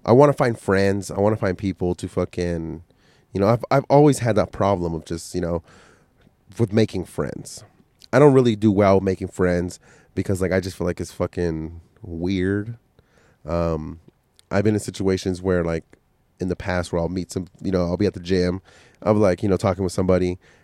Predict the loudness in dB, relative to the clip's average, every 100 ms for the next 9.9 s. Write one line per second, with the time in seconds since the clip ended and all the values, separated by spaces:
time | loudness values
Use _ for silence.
0 | _ -6 -2 -2 0 -2 -4 -10 -18 _
1 | _ _ _ -4 0 2 2 2 0 2
2 | 2 2 -2 -12 _ -4 2 2 2 0
3 | 0 0 0 0 -2 -2 -4 _ _ _
4 | -2 4 6 8 6 0 -2 0 -2 0
5 | 0 2 0 0 0 -2 -2 -6 -12 -20
6 | -12 -8 -2 0 2 2 0 -4 0 0
7 | 0 -4 -8 -8 -10 -2 4 4 4 0
8 | 0 0 -2 -2 -2 -2 -4 -6 _ _
9 | 0 2 4 4 4 2 4 2 2